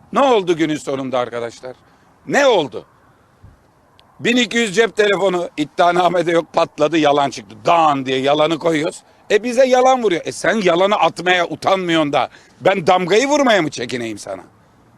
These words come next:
Yaz boyunca haysiyetimiz onu bin iki yüz tane C H P delegesine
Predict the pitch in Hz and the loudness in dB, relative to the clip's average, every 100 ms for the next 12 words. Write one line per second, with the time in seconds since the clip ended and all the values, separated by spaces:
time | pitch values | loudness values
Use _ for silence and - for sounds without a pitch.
0 | _ _ _ _ _ - 202 220 190 214 | _ _ _ _ _ 0 2 2 2 2
1 | 202 185 196 156 - _ - 180 214 180 | 2 2 2 0 -4 _ -4 -2 0 0
2 | 220 208 220 214 202 196 185 151 240 233 | 0 0 -2 -2 0 0 -4 -4 -2 -2
3 | - 233 180 208 196 185 147 208 214 190 | -2 -4 -2 0 0 0 -2 0 2 0
4 | 180 151 220 240 202 185 208 233 214 | 0 2 2 4 2 0 0 -2 -2